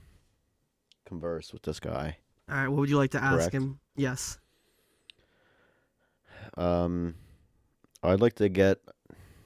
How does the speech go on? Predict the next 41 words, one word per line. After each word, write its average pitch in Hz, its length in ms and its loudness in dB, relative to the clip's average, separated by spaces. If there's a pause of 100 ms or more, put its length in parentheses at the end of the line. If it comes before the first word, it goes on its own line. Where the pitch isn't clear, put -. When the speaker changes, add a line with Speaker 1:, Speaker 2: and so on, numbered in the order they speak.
(360)
Speaker 1:
s-, - 180 -16
uh, 87 240 4
gain 90 200 0
some 87 160 -6
goodwill 85 480 2
from 85 200 -4
this - 400 -8 (640)
deer. 82 440 -2 (840)
Uh, 80 400 -2
and 82 160 -4
considering 90 460 0
his 87 140 0
story 87 340 2
went 82 180 0
down 80 220 0
in 78 80 -4
history 85 520 -2
and 78 100 -2
I 78 60 -2
have 78 100 -4
a - 40 -8
plus - 300 -4
six - 340 -2
in 78 100 -2
that, 78 280 -2 (280)
Speaker 2:
<laughs> - 280 -20
Speaker 1:
I'm 82 140 -2
gonna 82 160 -2 (260)
just - 240 -4 (580)
tell 95 280 4
him - 100 6
how - 140 4
much 87 200 2
I 80 120 2
know 82 220 0
about 78 280 -6
him. 78 200 -8 (100)
Can 80 100 -6
I 78 60 -2
do 82 180 -2
that? 85 240 0